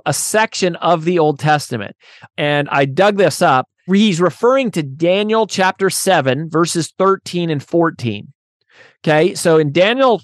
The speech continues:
seven, thirteen and fourteen, Daniel has a vision of a, quote, "Son of Man coming with the clouds of heaven. He approached the Ancient of Days," God, and was led into his presence.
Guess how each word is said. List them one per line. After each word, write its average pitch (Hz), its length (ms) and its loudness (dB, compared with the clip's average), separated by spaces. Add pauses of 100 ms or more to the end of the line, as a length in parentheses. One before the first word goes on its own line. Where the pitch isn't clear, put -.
seven, 196 440 0
thirteen 190 360 0
and 165 140 -4
fourteen, 143 520 -2 (540)
Daniel 214 360 0
has 185 220 -2
a 165 60 0
vision 139 760 -2 (120)
of 170 340 2 (640)
a, 165 340 2 (100)
quote, 190 420 0
"Son 214 340 0
of 220 180 0
Man 160 520 0 (340)
coming 214 560 -2
with 190 200 -2
the 202 100 -4
clouds 160 580 0
of 143 100 -2
heaven. 123 520 -4 (480)
He 180 260 -2
approached 233 760 0
the 165 280 -4
Ancient 185 500 -2
of 160 180 0
Days," 131 600 -2 (800)
God, 117 320 -2 (280)
and 156 140 -2
was 135 200 0
led 185 360 4
into 151 500 0
his 139 260 -4
presence. - 680 -4